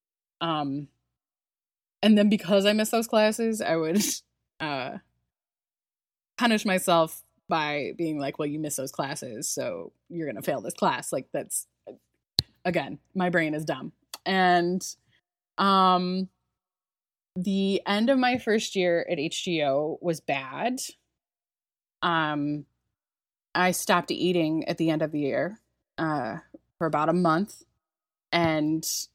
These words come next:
it was, it coincided right with a depressed state, and I literally, like, I was, I was suicidal at the end of that time. But again, like,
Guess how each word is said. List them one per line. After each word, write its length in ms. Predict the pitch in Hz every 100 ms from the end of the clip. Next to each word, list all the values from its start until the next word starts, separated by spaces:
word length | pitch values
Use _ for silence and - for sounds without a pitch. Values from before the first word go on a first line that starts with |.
| _ -
it 80 | 185
was, 240 | 185 170 -
it 180 | 175
coincided 760 | - 202 208 190 185 180 180 165
right 340 | 156 151 156
with 240 | 160 151 185
a 420 | 165 151 131 - _ _ _ 185
depressed 440 | 175 - 156 -
state, 420 | - 233 277 - _ _ - _ _ _ -
and 640 | 175 175 175 175 170 170 - - - - _ _ _ _ _ _ _ _ _ _ _
I 140 | 170 185
literally, 440 | 180 190 180 180
like, 280 | 175 156 -
I 160 | 165 160
was, 380 | 143 156 - - _ _ -
I 120 | 143
was 160 | 127
suicidal 600 | - 92 - - - - - -
at 100 | 151
the 120 | 135
end 120 | 107
of 60 | -
that 200 | 120 - _ -
time. 340 | - 151 147 202 _ _ _ _ _ _ _ _ _ _ _ _ _ -
But 280 | 277 220 -
again, 440 | 185 262 220 160 -
like, 220 | 147